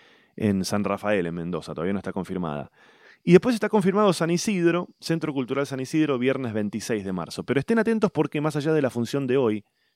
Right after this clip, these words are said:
que está agotada en La Plata, vamos a agregar otra más, justamente porque se agotaron. Y estamos cerrando en breve Rosario, Santa Fe, Paraná. Estamos cerrando también Bahía Blanca, estamos cerrando Tandil,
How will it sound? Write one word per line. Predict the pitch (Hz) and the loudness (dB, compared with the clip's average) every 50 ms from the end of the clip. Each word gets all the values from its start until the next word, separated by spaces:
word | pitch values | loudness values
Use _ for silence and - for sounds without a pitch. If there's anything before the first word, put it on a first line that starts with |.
| _ _ | _ _
que | - 92 | -18 -8
está | - - 113 | -2 0 2
agotada | 107 104 98 - 117 101 92 90 90 90 - | 2 2 2 2 2 4 2 2 0 -2 -6
en | - 87 85 82 85 82 | -6 -6 -4 -4 -2 -2
La | 85 92 | -2 0
Plata, | - 131 127 - 117 | 2 2 2 4 2
vamos | 110 113 113 - - | 2 2 0 0 -2
a | |
agregar | 95 92 95 101 107 107 | -4 -4 -2 0 2 2
otra | 104 98 101 123 | 2 2 2 2
más, | 139 113 - | 0 0 -2
justamente | - 87 - 87 92 90 87 92 | -4 -8 -6 -4 -4 -4 -4 -4
porque | 85 92 98 92 | -4 -6 -6 -6
se | - 104 | -6 -6
agotaron. | 104 113 127 127 - 147 139 131 135 139 131 - _ - - - _ _ _ _ _ _ _ | -4 -4 -4 -2 -2 -2 -2 -2 -4 -6 -8 -12 _ -20 -20 -20 _ _ _ _ _ _ _
Y | 202 214 226 233 226 - | 0 2 4 4 2 2
estamos | - 139 113 - 156 156 160 143 | 2 0 2 2 2 2 2 2
cerrando | - - 131 127 127 127 120 104 95 90 90 87 87 - | 2 0 2 2 4 2 2 2 2 0 0 0 0 0
en | 107 113 113 120 | 0 0 2 4
breve | 123 117 104 92 90 87 82 76 - _ _ _ _ _ _ | 4 6 6 6 4 2 0 -2 -8 _ _ _ _ _ _
Rosario, | - - 135 147 147 - 190 180 175 170 160 | -2 2 2 4 4 6 6 6 8 6 6
Santa | - 139 127 113 123 | 4 4 2 0 0
Fe, | - 156 147 | 2 0 2
Paraná. | - 131 117 120 123 131 135 151 - _ _ _ _ _ _ _ _ _ | 2 2 2 2 2 0 0 0 -2 _ _ _ _ _ _ _ _ _
Estamos | - - - - 120 120 113 - | -6 -2 2 4 6 6 6 6
cerrando | 117 104 113 117 117 117 120 120 113 110 107 101 98 98 95 95 92 90 90 87 85 87 | 4 4 6 6 4 4 6 6 8 8 8 8 8 6 6 4 4 4 4 4 2 2
también | - 95 95 95 95 101 101 98 98 95 92 90 90 | 0 -2 0 2 2 4 4 4 2 0 0 0 2
Bahía | 90 95 101 95 | 2 2 4 4
Blanca, | 107 143 151 160 160 160 - 135 | 4 4 2 2 0 0 0 0
estamos | - 120 113 110 - | 0 2 0 2 2
cerrando | 107 101 - 117 117 113 101 - | 2 2 2 2 4 4 2 2
Tandil, | 104 101 113 131 160 180 175 175 175 165 | 2 0 2 4 6 6 6 4 2 -2